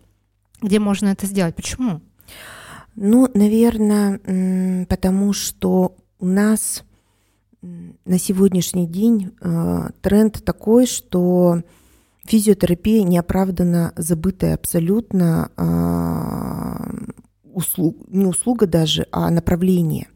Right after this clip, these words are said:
Speaker 2: На сегодняшний день, насколько я поняла, конечно, я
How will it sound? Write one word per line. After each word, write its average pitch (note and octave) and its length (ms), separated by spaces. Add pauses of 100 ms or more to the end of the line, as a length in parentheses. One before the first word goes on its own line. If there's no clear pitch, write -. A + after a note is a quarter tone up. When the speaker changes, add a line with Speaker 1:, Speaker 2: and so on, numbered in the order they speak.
(600)
Speaker 2:
На F3 80
сегодняшний G#3 580
день, G#3 200
насколько G3+ 440
я E3 160
поняла, F3 300
конечно, E3+ 500
я E3+ 300